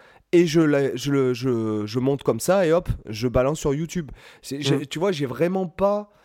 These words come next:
Speaker 1: euh, le, le, le, la patience et tout. Et c'est pareil, par exemple, il y a des livres, des fois, je commence,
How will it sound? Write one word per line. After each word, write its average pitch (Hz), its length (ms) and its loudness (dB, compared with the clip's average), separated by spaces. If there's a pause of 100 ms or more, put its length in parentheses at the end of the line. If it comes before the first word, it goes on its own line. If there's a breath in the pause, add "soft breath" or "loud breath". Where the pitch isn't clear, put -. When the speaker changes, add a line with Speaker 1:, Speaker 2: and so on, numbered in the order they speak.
(300 soft breath)
Speaker 1:
euh, 120 300 -2
le, 113 240 -2
le, 110 240 -6
le, 107 160 -8
la 104 160 -6
patience 165 480 -2
et - 20 -12
tout. - 160 -6
Et 175 80 2
c'est 180 200 0
pareil, 196 380 0
par 135 140 -2
exemple, 151 280 -4
il - 20 0
y 127 40 0
a 117 40 0
des 127 160 -2
livres, 160 340 -4
des 120 80 -4
fois, 175 160 0
je 143 140 -6
commence, 151 560 -2